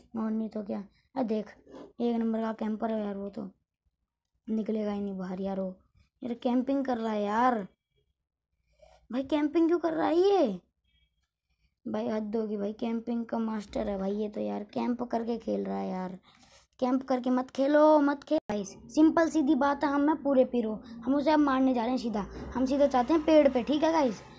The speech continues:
अब सीधा पेड़ पे जाने की कोशिश करता हूँ, मारे ना तो साला नुबड़ा कहीं का,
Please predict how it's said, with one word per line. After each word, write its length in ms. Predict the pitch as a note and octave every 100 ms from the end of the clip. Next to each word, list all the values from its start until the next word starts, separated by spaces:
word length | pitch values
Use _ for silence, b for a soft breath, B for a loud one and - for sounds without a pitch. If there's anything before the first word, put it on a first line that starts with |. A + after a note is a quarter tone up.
| B B
अब 60 |
सीधा 200 | A3 C#4
पेड़ 220 | C#4+ C#4+ C4
पे 80 | B3
जाने 140 | C4+
की 60 | C4+
कोशिश 240 | C4 C4
करता 200 | B3 A#3
हूँ, 80 | C4+
मारे 200 | B3 A#3+
ना 160 | A#3+ A3+
तो 200 | B3 A#3+
साला 240 | G#3+ G#3+
नुबड़ा 340 | A3 G#3 G3+ G#3
कहीं 280 | F#3+ F#3
का, 160 | F3+ F#3+